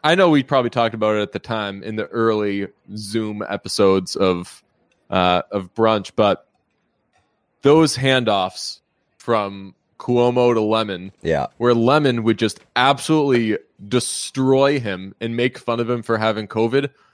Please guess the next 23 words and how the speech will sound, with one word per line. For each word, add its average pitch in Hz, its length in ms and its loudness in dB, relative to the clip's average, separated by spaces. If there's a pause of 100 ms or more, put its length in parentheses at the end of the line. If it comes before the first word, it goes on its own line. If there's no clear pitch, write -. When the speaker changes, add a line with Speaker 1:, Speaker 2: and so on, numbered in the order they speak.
(260)
Speaker 1:
there 262 120 2
just 320 200 0
aren't 262 260 4
that 175 160 2
many 165 320 -4 (160)
times 160 420 -2
anymore. 123 400 -4
I 135 80 -2
suppose 151 400 -4
this 131 140 -10
is 120 80 -8
good 156 260 -2
for 123 120 0
everybody. 107 480 0 (560)
There 165 120 2
aren't 269 140 0
many 214 180 2
times 170 340 -2
anymore 113 400 -2
that, 113 120 0
like, 107 340 -2 (880)
you 131 300 2
hear 147 640 2